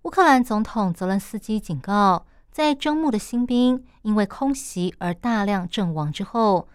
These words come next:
俄国境内出现了到目前为止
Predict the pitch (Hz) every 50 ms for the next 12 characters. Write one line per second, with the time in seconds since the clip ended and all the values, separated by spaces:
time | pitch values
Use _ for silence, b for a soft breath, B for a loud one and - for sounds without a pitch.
0 | b b b b b - 349 - - 254 254 - 269 254 254 240 226 208 - -
1 | - 214 214 - - 233 214 196 185 180 175 170 170 - 196 190 185 190 226 254
2 | 233 196 - - 175 165 165 160 170 - - - 196 175 165 160 156